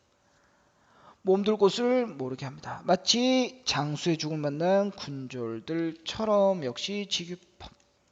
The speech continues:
음, 계속 욕하는 거예요. 그냥 화내는 거예요.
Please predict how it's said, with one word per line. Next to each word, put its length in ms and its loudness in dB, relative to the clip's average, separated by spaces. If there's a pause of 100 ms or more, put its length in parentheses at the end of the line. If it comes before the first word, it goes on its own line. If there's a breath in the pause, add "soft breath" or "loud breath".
(140)
음, 140 -16 (380 soft breath)
계속 260 -2
욕하는 480 2
거예요. 280 2
그냥 300 -12
화내는 460 -2
거예요. 280 -8